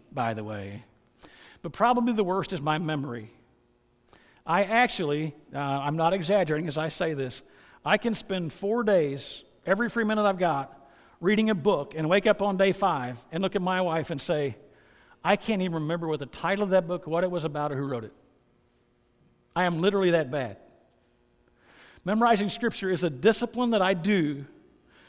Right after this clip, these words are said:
because I know that it's a calling and expectation of God. And so I memorize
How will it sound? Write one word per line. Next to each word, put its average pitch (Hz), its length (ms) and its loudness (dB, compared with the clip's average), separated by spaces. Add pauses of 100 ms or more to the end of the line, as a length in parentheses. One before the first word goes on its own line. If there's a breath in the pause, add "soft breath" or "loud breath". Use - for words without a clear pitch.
(180 soft breath)
because 165 680 0
I 147 220 -6
know 151 760 0
that 160 80 -4
it's 160 180 -4
a 147 60 -8 (220)
calling 143 580 -2
and 143 80 -4
expectation 143 580 -6
of 117 100 -10
God. 113 220 -8 (1300 loud breath)
And 135 100 -8
so 165 100 -2
I 170 80 2
memorize 185 520 -2